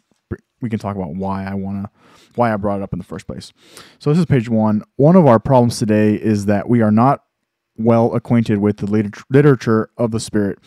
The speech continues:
We're interested in the news of the day and the problems of the hour. It used to be that the, it used to be that the university campus was kind, was a kind of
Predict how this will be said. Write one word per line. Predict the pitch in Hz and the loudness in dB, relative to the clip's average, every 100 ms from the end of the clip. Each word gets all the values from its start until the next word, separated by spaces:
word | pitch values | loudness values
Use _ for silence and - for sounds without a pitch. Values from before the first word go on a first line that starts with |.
| - - - | -20 -20 -6
We're | 120 117 | -2 0
interested | 151 - - 120 | 0 -2 0 2
in | 117 | 2
the | 113 | 2
news | 123 139 135 | 4 4 2
of | 113 | -2
the | 113 | -4
day | 107 139 160 | 0 2 2
and | 131 | 0
the | 113 | -2
problems | - 123 123 117 | 0 2 2 0
of | 110 | 0
the | 107 | -2
hour. | 90 92 80 - - - - | -4 -6 -8 -12 -20 -10 2
It | |
used | 139 147 | 2 2
to | 135 | 2
be | 135 135 | 4 4
that | 135 120 | 4 2
the, | 117 110 - _ _ _ _ _ _ _ - | 0 -4 -12 _ _ _ _ _ _ _ 0
it | |
used | 156 - | 0 0
to | 131 | -2
be | 113 147 123 117 | 4 4 4 2
that | 113 113 - | 2 0 0
the | 117 | 0
university | 113 123 123 120 - | 2 2 2 0 -2
campus | 117 117 110 117 - | -2 0 0 -2 0
was | 117 110 | 2 2
kind, | - - 127 127 127 | -2 -4 0 0 0
was | 131 120 | 0 0
a | |
kind | 117 160 165 | 0 0 2
of | 139 | 0